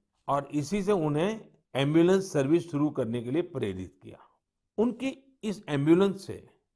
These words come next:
लोगों को जागरूक करने का अभियान भी चल रहा है। वो लगातार एम्बुलेंस से अनाउंसमेंट भी कर रहे हैं।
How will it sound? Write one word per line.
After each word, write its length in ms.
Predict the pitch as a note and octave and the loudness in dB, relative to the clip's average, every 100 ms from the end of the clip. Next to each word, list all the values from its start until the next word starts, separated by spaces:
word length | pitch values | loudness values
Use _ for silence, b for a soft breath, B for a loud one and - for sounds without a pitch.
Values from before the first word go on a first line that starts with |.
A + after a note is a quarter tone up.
| _ - | _ -8
लोगों 480 | B2 C3 C#3+ E3 F#3 | 0 2 2 0 0
को 140 | G3+ | 0
जागरूक 480 | C#3 A#2+ B2 D#3+ E3 | 2 0 0 -2 0
करने 200 | F3 F#3 | -2 0
का 100 | G3 | -2
अभियान 340 | F3+ D3+ G#3 G#3+ | -2 -2 -2 -4
भी 120 | F#3+ | -8
चल 180 | F#3+ D#3 | -8 -8
रहा 380 | G2+ G2 - _ | -10 -14 -20 _
है। 100 | _ _ _ - | _ _ _ -8
वो 80 | A2 | -4
लगातार 600 | A#2 A#2 C#3 C#3 E3+ F3+ | 0 2 0 2 0 0
एम्बुलेंस 420 | D3+ D3+ E3+ F3+ | 0 -2 -2 -2
से 100 | F#3 | -4
अनाउंसमेंट 520 | C#3+ A2+ B2+ C#3+ G3 G#3 | -2 -2 -2 0 -2 -2
भी 80 | |
कर 160 | G#3 G#3+ | -6 -6
रहे 180 | D#3 G2 | -8 -12
हैं। 400 | F#2 - - | -16 -20 -20